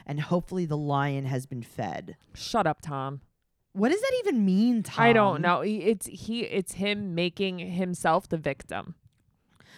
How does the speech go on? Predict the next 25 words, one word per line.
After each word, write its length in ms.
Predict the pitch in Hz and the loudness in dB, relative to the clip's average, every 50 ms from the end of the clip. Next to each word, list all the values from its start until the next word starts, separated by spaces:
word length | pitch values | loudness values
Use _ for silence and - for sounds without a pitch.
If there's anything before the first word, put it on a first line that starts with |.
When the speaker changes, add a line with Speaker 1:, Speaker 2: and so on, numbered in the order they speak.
| - - - | -20 -10 -2
Speaker 1:
Darcy 400 | 170 196 190 214 220 - 285 277 | 2 4 6 4 4 2 -2 -2
needs, 320 | 262 240 214 196 170 143 - | 0 0 0 0 -2 -4 -4
definitely 420 | - - - 165 - 208 208 202 | 0 2 2 2 2 2 0 2
needs 180 | 190 180 160 - | 0 0 0 -2
some 200 | 156 143 135 135 | -2 -2 -2 -2
landscaping 640 | 135 127 131 131 131 - - - 107 104 - - 117 | -4 -4 -4 -6 -8 -8 -8 -8 -8 -8 -6 -6 -8
on 100 | 117 113 | -6 -6
the 80 | 104 | -8
house. 580 | 110 120 - - 50 - - - - - - - _ - - - - - - - - | -8 -10 -12 -14 -14 -16 -18 -18 -16 -16 -18 -18 _ -18 -18 -16 -18 -20 -18 -14 -4
Speaker 2:
Darcy 680 | 175 - 202 202 208 240 226 - - 311 311 302 294 - - | 2 4 6 6 6 4 2 -2 -4 -8 -6 -6 -8 -8 -6
needs 320 | 214 208 202 196 196 - | -4 -2 -2 -2 -4 -4
the 80 | - 185 | -6 -4
landscaping 640 | 180 175 175 175 - - 196 175 170 - 185 180 - | -2 -2 -2 -2 -4 -4 -2 -2 -2 -2 -4 -4 -4
on 220 | - 160 156 156 | -4 -4 -4 -4
herself, 680 | 139 160 160 160 - - 170 151 151 175 226 277 - | -4 -6 -6 -6 -4 -2 0 2 4 4 2 2 0
and 180 | - 175 180 175 | -2 -4 -4 -2
she 140 | - 196 180 | -4 -4 -2
needs 220 | 175 170 170 - | -2 -2 -4 -4
to 80 | 180 170 | -6 -4
stop 280 | - - 175 160 - - | -2 0 0 0 -2 -4
filling 480 | - - - 147 147 143 139 139 151 | -8 -4 -2 -2 -2 -2 -4 -6 -6
herself 520 | 135 143 131 135 - - - 92 - - - | -6 -6 -6 -6 -6 -4 -4 -4 -4 -4 -6
with 120 | - - | -8 -8
things. 600 | - - - - - - 165 - - - - - - | -8 -10 -12 -10 -12 -14 -14 -12 -12 -14 -14 -14 -18
Speaker 1:
<laughs> 40 | _ | _